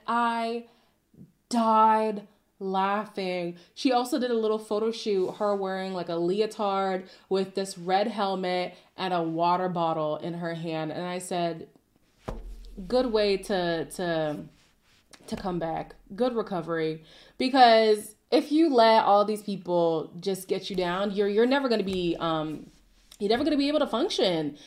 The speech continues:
in that industry. The music industry is so tough as an industry itself, let alone dealing with the consumers. You know what I mean? So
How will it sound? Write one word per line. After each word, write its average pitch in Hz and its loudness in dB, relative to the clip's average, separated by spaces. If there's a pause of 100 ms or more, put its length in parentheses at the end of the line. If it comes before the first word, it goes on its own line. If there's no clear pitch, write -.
(220)
in 214 2
that 180 6
industry. 180 0 (260)
The 233 4
music 302 8
industry 320 -2
is 220 -4
so 196 0
tough 175 -4 (100)
as 196 2
an 185 -2
industry 180 -4
itself, 170 -2 (220)
let 196 2
alone 185 0
dealing 180 0
with 165 -4
the 165 -2
consumers. 170 -8
You 180 -2
know 170 -4
what 165 -4
I 165 -4
mean? 180 -4
So 165 0